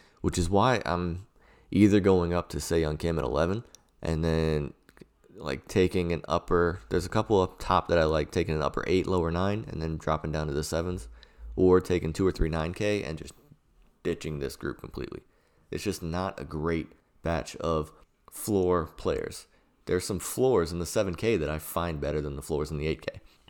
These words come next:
And if I'm going down here, I'm looking more floor, uh, and, and then, you know, you wanna sprinkle in that one ceiling player that can bust it out and, you know, win by three. All right, let's get into it. My favorite play in this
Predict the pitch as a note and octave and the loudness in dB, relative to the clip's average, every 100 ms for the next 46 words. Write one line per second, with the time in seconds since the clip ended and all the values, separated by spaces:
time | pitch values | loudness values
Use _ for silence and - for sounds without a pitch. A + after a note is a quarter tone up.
0 | - D#2 D2+ D#2+ E2 E2 D#2+ D#2+ D2+ - | -6 -4 2 2 4 4 4 2 0 -2
1 | D2 D2 F2+ G2 E2 D2 E2+ D#2+ E2 E2 | 0 0 2 4 4 2 0 0 0 0
2 | D#2+ - E2 E2 - - - - _ - | 0 2 4 4 0 -10 -20 -20 _ -2
3 | D#2 D2+ - D#2 D#2 D2+ - D#2 D#2 D2 | 0 0 0 -2 -2 -2 -4 -2 0 0
4 | C#2+ - - - D#2+ D#2 D#2 E2 D#2 D#2+ | -4 -8 -16 -6 -2 2 2 2 2 -2
5 | - _ _ _ - - - F#2+ F#2 E2+ | -6 _ _ _ -12 -6 0 2 2 2
6 | E2 D#2 C#2+ E2 E2 D2+ - F#2+ F2 D#2 | 2 0 2 2 2 0 0 2 2 0
7 | E2 D2 C#2+ D2+ C#2+ D2+ D2+ D#2 D#2 B1+ | 0 0 -2 -4 0 2 2 0 0 0
8 | D2 C#2+ D#2 D#2+ C2+ - C2 - - _ | -2 2 2 2 0 0 -2 -4 -8 _
9 | - _ - F2 F2+ F#2 G2 - D#2+ F2 | -20 _ -4 2 2 2 -2 2 4 4
10 | - - - - A#2 A2+ - - - - | 0 -8 0 8 10 10 4 -6 -6 2
11 | E2 C2+ E2 - _ _ - D#2+ D#2+ D#2+ | 2 2 -2 -12 _ _ -2 0 4 2
12 | D2 - | 2 -8